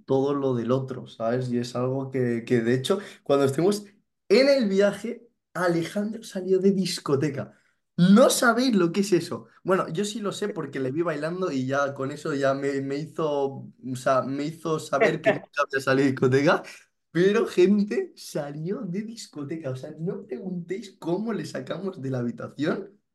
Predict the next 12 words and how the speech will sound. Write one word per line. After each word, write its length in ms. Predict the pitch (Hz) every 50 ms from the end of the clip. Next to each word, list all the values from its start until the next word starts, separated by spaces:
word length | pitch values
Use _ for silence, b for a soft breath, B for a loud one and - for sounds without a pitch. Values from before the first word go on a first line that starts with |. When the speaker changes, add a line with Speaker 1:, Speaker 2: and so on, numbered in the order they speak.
| _
Speaker 1:
pero 160 | - 143 139 147
ahí 100 | 143 139
estaba, 440 | 127 - - 98 92 95 98 - _
con 180 | - 120 120
nosotros. 540 | 123 123 120 127 - - 127 127 - - _ _ _ _ _
No, 180 | - 151 151 147
no, 200 | 156 151 143 143
Speaker 2:
Ahí 140 | 127 151 156
Speaker 1:
no 40 |
lo 60 | 156 -
Speaker 2:
estaba. 60 | 127
Speaker 1:
preguntéis. 380 | 127 123 120 107 98 - _